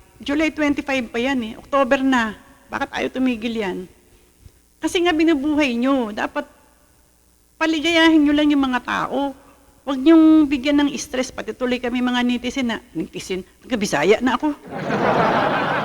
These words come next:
Pati kami mga netizen eh, na, nag-, hindi mapigil, hindi magkaroon ng makapag-react. Kasi nga, may nakita kaming hindi tama. Di man sinabing perfect kami.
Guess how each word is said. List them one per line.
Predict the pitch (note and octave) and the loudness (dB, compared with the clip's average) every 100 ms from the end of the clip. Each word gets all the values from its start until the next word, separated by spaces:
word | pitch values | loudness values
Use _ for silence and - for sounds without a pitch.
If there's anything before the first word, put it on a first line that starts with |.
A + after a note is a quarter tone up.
| - - - - - | -4 -4 -4 -6 -6
Pati | - - | -4 -2
kami | C4+ | 0
mga | C#4 C#4+ C#4 C#4 | 0 2 2 2
netizen | C4 C4+ C4 D4 | 0 -4 -4 -2
eh, | C4 A#3+ B3 | -2 -2 -2
na, | A#3+ A#3+ A#3+ A#3 | -2 -4 -6 -6
nag-, | A3+ A3+ - _ _ | -8 -10 -14 _ _
hindi | A3+ B3+ | -6 -2
mapigil, | C4 B3+ C4 A#3 B3 | -2 -4 -6 -4 -4
hindi | A#3 A#3+ | -2 -2
magkaroon | A#3 A3 A3+ A3 A3 | -4 -6 -8 -6 -6
ng | A3 A3 | -6 -8
makapag-react. | G#3+ A#3 A3 G3 G#3+ F#3 - A#3 | -10 -12 -12 -8 -6 -6 -8 -10
Kasi | - A3 | -8 -4
nga, | F3 - - - | -4 -4 -12 -14
may | A3+ F#3 | -8 -6
nakita | C4 - | -6 -10
kaming | G#3 G#3 D3 G3 G3 - | -8 -6 -6 -10 -14 -16
hindi | - G#3 G#3 | -8 -6 -4
tama. | - D#3 E3+ E3 D#3+ - _ _ _ _ | -6 -6 -4 -4 -6 -12 _ _ _ _
Di | G#3+ C4 | -6 -4
man | A#3 | -4
sinabing | G3+ G#3+ F#3 F3+ | -4 -4 -4 -4
perfect | E3 D#3 - - | -6 -10 -10 -14
kami. | - D3+ | -10 -10